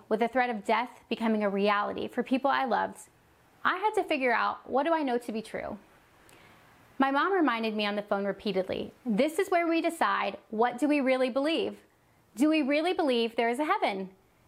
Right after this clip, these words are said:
Do we really believe that God works all things, sickness, struggles, uncertainty, even long distance, for good?"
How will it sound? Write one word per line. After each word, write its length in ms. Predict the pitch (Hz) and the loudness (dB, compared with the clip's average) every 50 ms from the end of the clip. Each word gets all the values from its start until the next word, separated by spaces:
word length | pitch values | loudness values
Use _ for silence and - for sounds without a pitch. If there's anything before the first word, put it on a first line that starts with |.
| _ - | _ -2
Do 100 | - 302 | 2 2
we 120 | 302 311 302 | 4 4 2
really 280 | 254 294 311 349 415 | 2 2 2 2 2
believe 400 | 415 370 320 254 247 233 247 240 - | 0 0 0 2 2 2 0 0 0
that 160 | 247 240 214 | -2 -2 0
God 320 | - 240 247 269 294 254 | 0 2 2 2 0 -2
works 280 | 226 220 208 202 - - - - | -2 -4 -4 -4 -8 -18 -6 0
all 260 | 269 254 269 277 277 | 2 2 2 2 0
things, 560 | 269 - 226 196 - - - - - - - - _ _ _ _ - | -2 -2 -4 -4 -4 -6 -10 -12 -14 -16 -20 -20 _ _ _ _ -20
sickness, 680 | - - - - 285 285 285 277 269 277 269 - - - - - | -20 -6 -2 -2 -2 0 2 0 0 0 -2 -4 -12 -18 -20 -18
struggles, 800 | - - - 269 262 262 254 269 262 262 262 269 254 - - - _ _ _ - | -12 -4 0 0 0 2 2 2 2 2 0 -2 -4 -8 -14 -20 _ _ _ -2
uncertainty, 800 | 233 247 247 - 285 269 - 262 254 - 262 247 254 - - - - | 0 0 0 2 0 0 0 0 -2 -2 -2 -2 -2 -2 -6 -4 0
even 280 | 285 302 311 320 311 | 2 2 4 4 4
long 200 | 311 294 294 294 | 4 2 2 0
distance, 400 | 277 330 330 - 247 233 - - | 0 -2 -2 0 -2 -2 -2 -2
for 120 | - 294 294 | -4 -2 0
good?" 280 | 339 440 392 - - | 2 2 2 0 -2